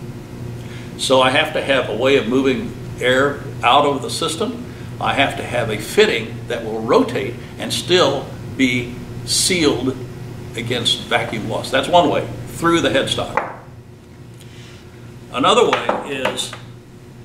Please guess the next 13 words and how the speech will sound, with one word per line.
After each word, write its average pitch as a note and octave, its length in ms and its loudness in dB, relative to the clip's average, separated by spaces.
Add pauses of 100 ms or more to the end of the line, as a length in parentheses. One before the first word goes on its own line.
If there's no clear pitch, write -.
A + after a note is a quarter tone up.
(140)
over C3+ 440 4
the C3 240 -8
hand A3+ 260 -4
wheel A2 180 -2
on A#2 120 -4
the A#2+ 120 -8
outside C3 460 0
of - 80 -6
the G#2+ 80 -6
headstock, - 580 -6 (1600)
similar F#3 400 2
to D3+ 220 2
this C#3 340 2